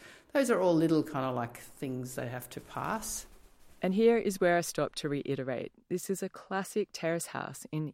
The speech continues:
Speaker 2: inner city Sydney, and the last thing you'd expect to find is a dingo. Yes,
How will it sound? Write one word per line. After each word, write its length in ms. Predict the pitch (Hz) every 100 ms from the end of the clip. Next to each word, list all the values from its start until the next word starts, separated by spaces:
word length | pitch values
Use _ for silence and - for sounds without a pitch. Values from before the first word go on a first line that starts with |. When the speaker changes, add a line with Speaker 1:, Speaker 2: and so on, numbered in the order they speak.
| -
Speaker 2:
inner 180 | 156
city 320 | 156 - 135 131
Sydney, 480 | - 139 135 - - - - _
and 140 | 160 175
the 80 | 175
last 420 | 175 202 220 -
thing 180 | 170 156
you'd 200 | 143 143
expect 380 | - - 208
to 100 | -
find 360 | - 135 127 131
is 120 | 139 147
a 60 |
dingo. 540 | 135 147 147 143 123 - - _ _ _ _
Yes, 380 | 165 165 -